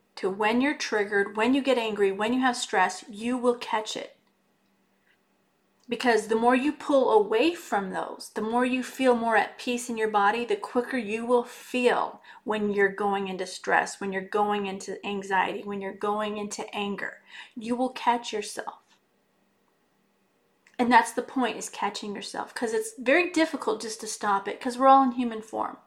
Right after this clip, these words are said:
We're living here with all the stuff going on around us. But it's about catching yourself and overcoming it.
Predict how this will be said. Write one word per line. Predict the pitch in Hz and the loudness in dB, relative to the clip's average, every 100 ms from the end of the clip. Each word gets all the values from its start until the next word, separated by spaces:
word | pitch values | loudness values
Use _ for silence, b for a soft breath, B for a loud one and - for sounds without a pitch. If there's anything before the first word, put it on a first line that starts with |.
| _ B B B B | _ B B B B
We're | 220 | 4
living | 233 247 269 | 6 6 2
here | 240 254 233 | 0 0 0
with | 220 208 - | -2 -4 8
all | 247 269 269 269 269 | 12 12 12 12 10
the | 254 | 4
stuff | - 226 214 - | -2 -2 -2 -4
going | 208 202 | -2 0
on | 202 202 | 0 0
around | 202 196 196 196 | -2 -2 -2 -6
us. | - - - _ _ _ _ _ _ _ _ _ _ _ _ | -10 -12 -20 _ _ _ _ _ _ _ _ _ _ _ _
But | 240 | 0
it's | 240 | 2
about | 240 226 - | 4 2 2
catching | - 262 262 262 220 | 2 2 2 -2 -4
yourself | 214 - 202 202 | -8 -2 -2 -2
and | 214 | -4
overcoming | 208 202 - 190 143 107 | -4 -6 -6 -6 -6 -12
it. | 117 | -14